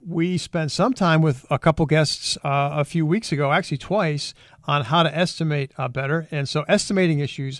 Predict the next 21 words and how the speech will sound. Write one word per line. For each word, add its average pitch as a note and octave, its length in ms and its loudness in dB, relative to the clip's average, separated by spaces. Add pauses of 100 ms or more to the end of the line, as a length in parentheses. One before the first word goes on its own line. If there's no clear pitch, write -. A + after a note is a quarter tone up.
are C#3 120 -2
a C3 40 -6
problem. C#3+ 400 -2 (420)
Poor A#3+ 440 10
insurance. F3 1040 4 (440)
We'll C3+ 140 0
talk D#3 260 6
briefly G#3 300 0
about F3 240 4
that E3 160 4
in D#3+ 100 2
a D3 40 4
minute, F3 260 2
but D3 160 -2
poor G#3 200 4
insurance F3+ 460 0
is D3+ 120 2
a C#3+ 60 4
reason G3+ 380 4
for F3+ 140 -4
failure. E3 480 -2